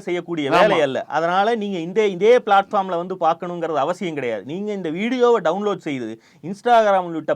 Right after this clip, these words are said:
Speaker 1: பல்வேறு தளங்கள்ல நீங்களா கொண்டு போய் போட்டு,
Speaker 2: ம்.
Speaker 1: Twitter-ல போட்டு பரப்பினாலும் அதற்கு மகிழ்ச்சி தான்
Speaker 2: மகிழ்ச்சி
Speaker 1: அடையும்.
Speaker 2: தான், அவ்வளவுதான்.
Speaker 1: அதனால எந்த, அது போய் ஏன் அங்க போட்டேன்ல யாரும் கேட்க போறது கிடையாது.
Speaker 2: நாங்களும் ரிப்போர்ட்லாம் அடிக்க மாட்டோம்.
Speaker 1: ம்ஹும். எனவே எதிரி வந்து எண்ணிக்கை பலமே இல்லாவிட்டாலும்,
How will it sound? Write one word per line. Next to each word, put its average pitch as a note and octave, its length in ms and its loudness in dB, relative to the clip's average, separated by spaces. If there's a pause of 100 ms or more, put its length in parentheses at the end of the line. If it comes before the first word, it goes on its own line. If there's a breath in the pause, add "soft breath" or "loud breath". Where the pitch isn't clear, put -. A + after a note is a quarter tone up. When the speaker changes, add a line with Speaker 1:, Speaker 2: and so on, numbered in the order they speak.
(120)
Speaker 1:
பல்வேறு F#3+ 400 -2 (100)
தளங்கள்ல D#3+ 460 -2 (100)
நீங்களா B3+ 340 4 (100)
கொண்டு G3 200 -6
போய் F3+ 200 -6
போட்டு, F#3 280 -4 (240)
Speaker 2:
ம். C3+ 100 -6
Speaker 1:
Twitter-ல C4+ 500 0
போட்டு F3 260 -4 (540)
பரப்பினாலும் A3 640 2
அதற்கு G#3 240 -2
மகிழ்ச்சி B3 260 0
தான் A3 80 8
Speaker 2:
மகிழ்ச்சி B3 280 4
Speaker 1:
அடையும். F#3 120 0
Speaker 2:
தான், C#3 180 -2
அவ்வளவுதான். D3 400 -2
Speaker 1:
அதனால A3+ 240 2 (140)
எந்த, A#3 160 0 (760 soft breath)
அது F3 140 -2
போய் G3+ 220 -4
ஏன் B3+ 120 2
அங்க A3 140 0 (100)
போட்டேன்ல A3+ 400 0 (120)
யாரும் F#3 240 -2
கேட்க G3+ 160 -2
போறது D#3 280 -4
கிடையாது. B2 140 4
Speaker 2:
நாங்களும் B3+ 320 4
ரிப்போர்ட்லாம் A#3 380 2
அடிக்க G#3 260 -2
மாட்டோம். D3 260 -4
Speaker 1:
ம்ஹும். B2+ 240 -12
எனவே G#3 180 0 (200)
எதிரி C#4 280 0 (120)
வந்து F#3+ 200 -6 (240)
எண்ணிக்கை A#3+ 480 -6
பலமே G3+ 300 -2 (140)
இல்லாவிட்டாலும், C3+ 680 -2